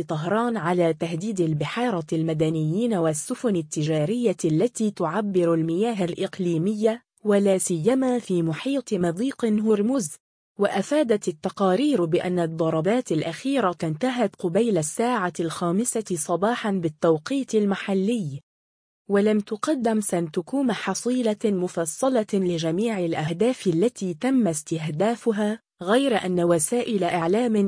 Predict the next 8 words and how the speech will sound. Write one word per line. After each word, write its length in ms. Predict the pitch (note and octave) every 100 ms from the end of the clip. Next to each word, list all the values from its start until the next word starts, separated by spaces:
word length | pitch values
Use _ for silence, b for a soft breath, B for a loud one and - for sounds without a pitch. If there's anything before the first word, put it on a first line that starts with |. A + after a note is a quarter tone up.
| -
إيرانية 640 | E3+ D#3 D3+ D3+ A3 A#3+
تحدثت 920 | G#3 F#3 F3 D#3 - A#3+ G#3+ G#3 G3+ F3+
عن 180 | E3+
وقوع 560 | E3+ D3 - A3+ A3+ F3+
انفجارات 800 | D#3+ D#3 E3 E3 E3 G3+ C4+ A3
في 340 | E3+ - E3
عدة 360 | D3+ G#3+ A3 G3 -
مناطق، 720 | E3 E3 A3 B3 B3 -